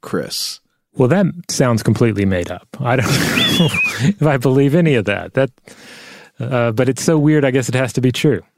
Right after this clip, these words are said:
Speaker 1: Uh, yeah, I, I wonder. Well, now I'm wondering if I should have checked this beforehand. Uh, you know what, Chris? If you were lying to us and I determine afterwards, I'm gonna cut this whole message out of the episode.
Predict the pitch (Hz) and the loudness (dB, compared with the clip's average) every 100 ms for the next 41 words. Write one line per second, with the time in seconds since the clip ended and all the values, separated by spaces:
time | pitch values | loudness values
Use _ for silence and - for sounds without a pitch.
0 | - 131 139 143 156 233 160 120 127 113 | -6 0 2 2 2 2 2 2 0 0
1 | 127 127 143 123 107 107 90 104 127 101 | 0 0 -2 -2 -2 -2 -2 -2 -2 -2
2 | 95 95 90 87 - 92 82 110 92 - | -4 -6 -8 -8 -8 -8 -6 -6 -6 -6
3 | 98 - 92 113 117 98 78 80 - - | -8 -6 -6 -4 -2 -4 -10 -16 -14 -2
4 | 107 117 123 123 131 131 98 135 127 120 | 0 0 0 2 4 2 2 0 0 0
5 | 113 117 107 101 104 113 120 131 131 131 | -2 0 2 2 2 2 2 2 2 4
6 | 127 - 98 95 92 85 92 - 113 107 | 2 0 -2 0 -2 -4 -8 -2 0 0
7 | 101 104 - 117 107 104 107 92 - 127 | 0 -2 0 2 2 2 -2 -2 -2 -2
8 | - 101 - 110 98 95 104 90 92 87 | 0 -2 0 0 0 -2 -2 -2 -2 -2
9 | 82 80 - 90 78 78 | -6 -8 -8 -8 -8 -10